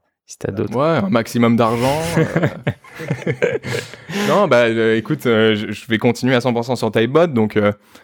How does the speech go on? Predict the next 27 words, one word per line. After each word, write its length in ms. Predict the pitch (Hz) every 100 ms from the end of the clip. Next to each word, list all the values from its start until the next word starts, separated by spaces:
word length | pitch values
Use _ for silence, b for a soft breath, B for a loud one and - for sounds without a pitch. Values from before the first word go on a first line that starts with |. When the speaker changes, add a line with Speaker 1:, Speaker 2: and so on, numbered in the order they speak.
| b b 107
Speaker 2:
euh, 320 | 104 101 104
là, 120 | 110
comme 180 | 110 107
je 40 |
t'ai 120 | 120
dit, 100 | 117
je 80 | 113
rentre 180 | 107 107
dans 120 | 110
une 180 | 104 107
phase 380 | - 117 117 104
où, 200 | 104 107
euh, 100 | 104
je 120 | 101
vais, 220 | 101 107
euh, 140 | 107 101 b b b -
euh, 100 | 98
beaucoup 240 | 117 117
plus, 340 | 107 120 117 110
euh, 140 | 104
développer, 680 | 107 113 113 110 120 117 113
euh, 220 | 107 104 107
le 300 | 117 107 107
business, 400 | 107 113 151 180
donc 160 | 123 113
je 100 | 107
vais 180 | 110